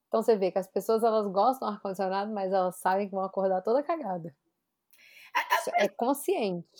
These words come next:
Speaker 2: Exato, a pessoa, ela gosta de sofrer, né? A gente gosta de
Speaker 1: Gosta,
Speaker 2: sofrer.
Speaker 1: gosta de sofrer.
Speaker 2: A gente gosta de sofrer.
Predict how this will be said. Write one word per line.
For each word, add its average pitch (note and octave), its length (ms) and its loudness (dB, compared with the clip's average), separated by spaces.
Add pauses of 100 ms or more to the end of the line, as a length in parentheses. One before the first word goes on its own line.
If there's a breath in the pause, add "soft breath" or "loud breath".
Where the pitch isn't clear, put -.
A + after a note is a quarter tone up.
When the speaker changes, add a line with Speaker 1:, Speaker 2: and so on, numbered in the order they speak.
Speaker 2:
Exato, F4 380 4
a D#4 60 -2
pessoa, G4 300 2
ela F4 220 6
gosta C#4+ 240 4
de E4 60 -2
sofrer, A#3 520 -2
né? G#3 440 -6 (120)
A - 120 -2
gente F4+ 180 0
gosta G3+ 180 2
de G3 60 4
Speaker 1:
Gosta, - 180 0
Speaker 2:
sofrer. - 140 -2
Speaker 1:
gosta G3 280 0
de E3+ 60 -8
sofrer. F3+ 400 -10 (380)
Speaker 2:
A C4+ 120 -4
gente E4 240 -2
gosta D#4 200 0
de D#4+ 60 -6
sofrer. G3 600 -8